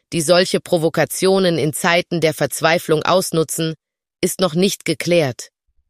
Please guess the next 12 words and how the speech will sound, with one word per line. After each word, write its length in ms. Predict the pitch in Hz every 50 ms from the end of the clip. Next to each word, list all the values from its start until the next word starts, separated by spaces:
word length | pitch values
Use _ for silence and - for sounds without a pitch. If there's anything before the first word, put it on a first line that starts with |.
| _ _ _ _ _ _ _ _ _ _
Wir 160 | - 180 165
wissen 280 | 208 233 - - 214 180
bisher 300 | 180 180 - - 185 180
nur, 380 | 175 185 196 208 208 214 214 - _ _ _ _ _ -
dass 200 | - 175 - -
es 180 | - - -
schrecklich 500 | - - 208 226 - - 202 185 - -
viele 340 | - - 226 226 208 185 -
Tote 440 | - - 190 202 214 208 - 220 196
und 160 | - 165 160
Verletzte 520 | - 170 160 170 180 - - - - 151
gibt, 320 | 135 - 151 151 - -